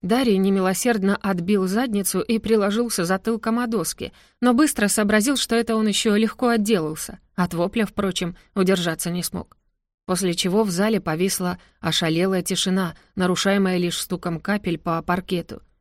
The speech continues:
Из распоротой руки красавчика потекло чуть ли не ручьём. Секунду он сам вместе со всеми тупо на это пялился, от шока не чувствуя боли,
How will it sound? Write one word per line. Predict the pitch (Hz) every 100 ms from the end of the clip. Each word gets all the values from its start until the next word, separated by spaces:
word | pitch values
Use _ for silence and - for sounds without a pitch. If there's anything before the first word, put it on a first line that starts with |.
| _
Из | 185 180
распоротой | 180 180 - 175 165 170
руки | 175 180
красавчика | 170 180 170 247 - 180 175 175 - _ _
потекло | 214 202 220 254
чуть | 262 254 240
ли | 233 226 -
не | 208 214
ручьём. | 208 208 180 165 170 _ _ _ _ _
Секунду | - 226 254 294 208 208
он | 214 214
сам | - 262
вместе | 175 180 208 202 -
со | 185 170
всеми | - 247 226
тупо | 175 - 247 233
на | 208 208
это | 208 202
пялился, | - 247 196 156 - - - _
от | 196 202
шока | - 254 226
не | 214 214
чувствуя | 233 202 214 220
боли, | 214 226 175